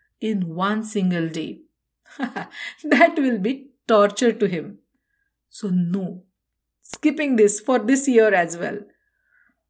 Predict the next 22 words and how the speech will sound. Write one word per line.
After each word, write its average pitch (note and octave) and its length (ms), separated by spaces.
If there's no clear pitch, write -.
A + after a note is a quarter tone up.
But C#4 280
yes, D4 480
the G#3+ 140
fourteenth D4 720
on C4+ 180
my A3+ 180
list A3+ 500
would C#4+ 320
be C4+ 560
having D#4 560
a D#4+ 80
full G4+ 400
authority A#3 760
on B3 220
the C4 100
T D4 300
V D#4 180
remote F#3+ 460
for C#4 320
an C4 220
entire G#3+ 760
day. D#3+ 320